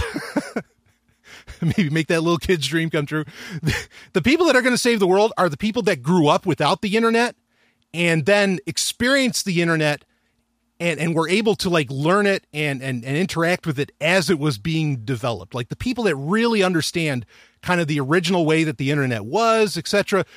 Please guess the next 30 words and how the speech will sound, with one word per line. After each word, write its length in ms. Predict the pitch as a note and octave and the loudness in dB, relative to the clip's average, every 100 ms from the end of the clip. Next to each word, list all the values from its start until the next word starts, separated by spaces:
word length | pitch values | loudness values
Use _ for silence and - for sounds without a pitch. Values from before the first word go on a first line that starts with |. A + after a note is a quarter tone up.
| - _ | -20 _
But, 160 | F#3+ F3 | -2 2
like, 160 | F#3 - | 0 0
the 80 | |
people 260 | - C#4 C4+ | 0 0 2
that, 260 | A3+ G#3+ C#3 | 2 0 -2
that, 200 | F#3+ C#3+ | -6 -2
the 80 | F#3 | -2
half 300 | B3 C#4 A3 | 2 2 2
and 100 | D#3 | 2
halfers, 560 | F3 - G#2 - - - _ _ _ - | 2 0 -4 -8 -8 -12 _ _ _ -10
okay, 220 | - D#3+ | -2 -2
they're 360 | A#2+ B2 C4+ D#4+ | -2 2 2 4
the 80 | |
ones 380 | A#3 G3 F3+ C3 | 2 4 2 2
that, 260 | D#3 D#3+ - | 0 0 0
because 380 | F#3 G3+ E3 B2 | -2 0 -2 2
they 260 | G3+ D4 | 2 2
know 360 | B3+ A3 G#3 D3 | 4 4 6 4
what 260 | D#3+ E3 | 2 0
the 80 | - | 0
world 380 | D3 F3 F3+ E3 | 2 4 4 0
was 360 | A#2+ D#3 A#3 G3 | 0 0 0 0
like, 360 | A#3 B3 - _ - C#3 | 0 0 -6 _ -18 0
what 180 | E3+ | 0
it, 220 | D#3+ C3+ _ | 0 -4 _
you 160 | D#3 | -4
know, 60 | D3 | -2
what 200 | A#2+ D#3 | 2 0
it 120 | B2 | 0
is, 520 | C#3+ G#3+ D#4 D4+ A#3 | 0 2 2 0 -6